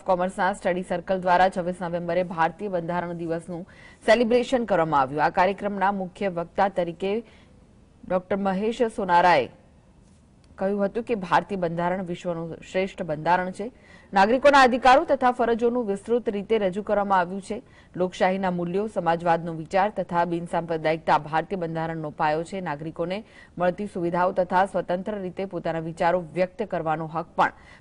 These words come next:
બંધારણે આપ્યો છે. સમાજના બધા જ વર્ગો એક સમાન રીતે ભાઈચારાની ભાવના સાથે રહી શકે,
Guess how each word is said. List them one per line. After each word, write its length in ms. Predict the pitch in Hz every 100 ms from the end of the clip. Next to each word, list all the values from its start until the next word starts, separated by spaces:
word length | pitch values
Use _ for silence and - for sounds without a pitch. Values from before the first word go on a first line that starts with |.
| -
બંધારણે 480 | 202 214 226 190 156
આપ્યો 260 | - 127
છે. 160 | - 160
સમાજના 460 | 185 170 180 196
બધા 360 | 190 175 185 190
જ 100 | 196
વર્ગો 320 | 180 175 185
એક 140 | 185 180
સમાન 280 | 180 165 175
રીતે 220 | 175 190
ભાઈચારાની 540 | 180 170 165 170 160 160
ભાવના 400 | 156 165 170 175
સાથે 320 | 175 - 175
રહી 160 | 151
શકે, 380 | 160 165 190 233